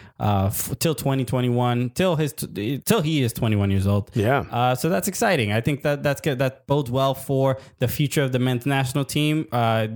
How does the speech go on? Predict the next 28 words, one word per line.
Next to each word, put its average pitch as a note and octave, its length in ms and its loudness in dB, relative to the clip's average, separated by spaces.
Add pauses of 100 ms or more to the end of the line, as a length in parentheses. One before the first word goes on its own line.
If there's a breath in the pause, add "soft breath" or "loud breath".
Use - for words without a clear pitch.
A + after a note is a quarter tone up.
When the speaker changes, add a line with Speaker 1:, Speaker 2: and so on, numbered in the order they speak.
Speaker 1:
he's B2 240 -2
only C#3+ 160 0
gonna C3 300 0 (240 loud breath)
learn D3 460 0
and A#2 260 -2
grow C3 240 0
more, C#3+ 400 0
and D3+ 180 0
the D#3+ 60 0
longer F#3+ 240 2
he's E3+ 180 0
there, F#3+ 300 2 (840 loud breath)
probably D#3 340 2
gonna D3+ 200 2
solidify C3+ 640 2
a A#2+ 200 -2
starting A#2 480 2
position. C#3 680 0
That's - 340 -2 (240)
Speaker 2:
Yeah. D3+ 400 0
Speaker 1:
what B2 180 -6
you, A#2 140 2
what A#2 400 0
one A2+ 220 2
would A2 100 2
assume. G3 400 0 (300)
It, B2+ 140 -2
'cause B2 200 2